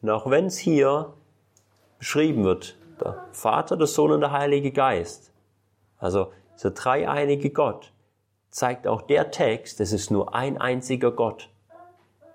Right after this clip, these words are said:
Und schaut mal, hier heißt es nicht, „Und tauft sie auf die Namen von Vater, Sohn und Heiliger Geist“, sondern tauft sie auf den einen Namen, Singular, den Namen des Vaters, des Sohnes und des Heiligen Geistes.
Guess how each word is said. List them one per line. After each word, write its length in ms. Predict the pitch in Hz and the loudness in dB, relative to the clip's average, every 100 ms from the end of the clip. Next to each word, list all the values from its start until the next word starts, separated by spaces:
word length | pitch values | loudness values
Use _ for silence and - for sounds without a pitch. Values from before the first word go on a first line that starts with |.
| 339 _ _ _ _ _ _ _ - | _ _ _ _ _ _ _ _ -10
Und 100 | 101 | -2
schaut 260 | 135 131 | 0 0
mal, 100 | 113 | -2
hier 160 | 98 120 | -2 0
heißt 240 | 123 123 | 0 -2
es 100 | 120 | -2
nicht, 400 | 135 156 185 - - - - | 2 2 0 -6 -20 -18 -2
„Und 240 | 110 110 | 0 0
tauft 420 | - 135 165 - | 0 2 2 0
sie 220 | - 160 | 0 2
auf 340 | - 185 - - | 4 2 2 0
die 180 | 185 208 | 2 4
Namen 680 | 196 170 196 214 220 220 - | 4 4 4 4 4 2 -2
von 280 | - 151 151 | -2 0 0
Vater, 400 | 156 151 156 160 | 2 2 4 2
Sohn 200 | 143 147 | 4 4
und 120 | 143 | 2
Heiliger 340 | 139 139 135 139 | 0 0 2 2
Geist“, 440 | 143 117 90 - | 4 2 0 -2
sondern 280 | 113 113 110 | 0 2 0
tauft 380 | - 127 139 - | 2 0 0 -2
sie 180 | 135 - | 0 4
auf 320 | 117 107 - - - | 4 2 -4 -18 -10
den 800 | 101 107 147 196 202 202 208 - _ _ _ | -6 0 4 6 8 6 4 -8 _ _ _
einen 560 | 135 170 180 175 170 170 - - | 2 4 4 2 0 -2 -10 -2
Namen, 400 | 127 131 107 92 | 0 2 0 -2
Singular, 580 | 147 160 131 95 87 87 | 2 2 4 2 0 -2
den 280 | 139 147 | 0 2
Namen 340 | 135 131 123 110 | 2 0 0 0
des 180 | 107 - | -2 -4
Vaters, 500 | 123 123 127 127 127 | -2 0 -2 -6 -4
des 180 | 110 | -4
Sohnes 320 | - 123 127 127 | 2 2 2 2
und 80 | |
des 140 | 113 110 | 0 0
Heiligen 320 | 107 117 117 | 0 2 2
Geistes. 580 | 107 107 - - - | 0 -2 -6 -14 -16